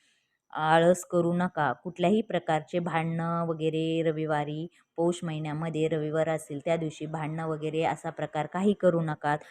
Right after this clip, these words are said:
कटकटी करू नका, काही करू नका, हे लक्षात ठेवा. त्याचबरोबर मांसाहार पण करायचा नाही. अशा प्रकारे आपण जे चार रविवार पौष, अं, महिन्यातील आहे, त्याचे व्रत मनोभावे करा.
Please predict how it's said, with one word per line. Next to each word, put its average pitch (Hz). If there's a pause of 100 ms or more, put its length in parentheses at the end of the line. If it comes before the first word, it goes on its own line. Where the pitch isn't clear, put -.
(160)
कटकटी 175
करू 190
नका, 156
काही 180
करू 165
नका, 160 (200)
हे -
लक्षात 180
ठेवा. 160 (320)
त्याचबरोबर 175
मांसाहार 170
पण 208
करायचा 151
नाही. 147 (260)
अशा 220
प्रकारे 175
आपण 170 (280)
जे 180
चार 156
रविवार 175
पौष, 170 (220)
अं, 156
महिन्यातील 165
आहे, 190
त्याचे 160
व्रत 170 (380)
मनोभावे 180
करा. 175